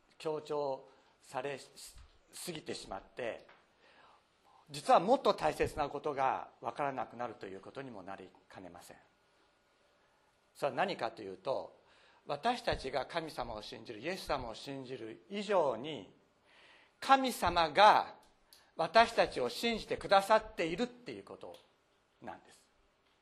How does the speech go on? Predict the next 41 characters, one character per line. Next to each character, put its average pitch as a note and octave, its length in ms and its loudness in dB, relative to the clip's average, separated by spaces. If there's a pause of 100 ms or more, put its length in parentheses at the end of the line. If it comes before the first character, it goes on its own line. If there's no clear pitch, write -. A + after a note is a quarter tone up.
(1120)
大 A#2+ 120 -6
丈 B2 100 -10
夫 G2+ 40 -18
で F#2 100 -14
す - 80 -20
か？ - 100 -20 (520)
神 E3+ 220 -8
様 B2+ 240 -4
が A#2 80 -2
私 B2 280 -6
を B2 60 -6
信 B2+ 180 -10
じ - 80 -16
て - 60 -10
く A#2 100 -12
だ G#2+ 120 -8
さ A2+ 140 -10
っ - 40 -16
て G#2 140 -14
い - 20 -12
る。 - 160 -20 (1500)
神 D3+ 200 -12
様 C#3 220 -6
は C3+ 60 0
私 C#3+ 220 -6
だ D#3+ 140 -4
け C#3+ 60 -8
じ C#3+ 40 -10
ゃ C#3 40 -12
な C#3 100 -8
く - 80 -20
て、 F#3 320 -8 (460)
こ C3+ 100 -10
の B2 140 -10
兄 C#3 100 -8
弟、 A#2+ 280 -6
こ B2 100 -14
の B2+ 100 -14
姉 C#3 380 -10
妹 E3 120 -10
を - 240 -10